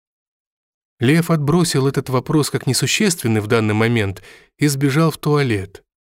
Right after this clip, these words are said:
Он искренне надеялся, что к его возвращению теплая компания будет обсуждать не всю эту грязь,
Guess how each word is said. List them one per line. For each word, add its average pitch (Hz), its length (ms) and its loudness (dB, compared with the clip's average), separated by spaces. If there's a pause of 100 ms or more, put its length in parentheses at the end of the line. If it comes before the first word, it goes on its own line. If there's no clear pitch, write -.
(420)
Он 151 220 4
искренне 160 380 4
надеялся, 151 500 2
что 131 180 -2
к - 40 -12
его 139 220 2
возвращению 135 640 0
теплая 139 340 -2
компания 131 540 0
будет 123 320 -2
обсуждать 127 500 -2
не 123 120 0
всю 196 260 0
эту 151 160 -2
грязь, 107 360 -2